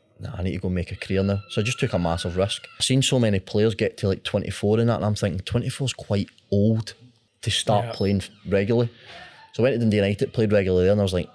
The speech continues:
Speaker 1: "Nah, I think it's time for me to go."
Speaker 2: Got a
Speaker 1: So
Speaker 2: taste of it.
Speaker 1: turned down a two-year deal at Celtic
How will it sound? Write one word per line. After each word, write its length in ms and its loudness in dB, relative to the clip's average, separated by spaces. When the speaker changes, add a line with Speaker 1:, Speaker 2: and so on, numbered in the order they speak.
Speaker 1:
"Nah, 280 -6
I 40 -20
think 160 -4
it's 100 -8
time 200 -2
for 120 -4
me 100 -4
to 80 -8
go." 140 -2
Speaker 2:
Got 160 -2
a 40 0
Speaker 1:
So 100 -2
Speaker 2:
taste 220 -4
of 80 -8
it. 120 -10
Speaker 1:
turned 240 2
down 340 4
a 60 -18
two-year 340 2
deal 240 2
at 60 2
Celtic 420 0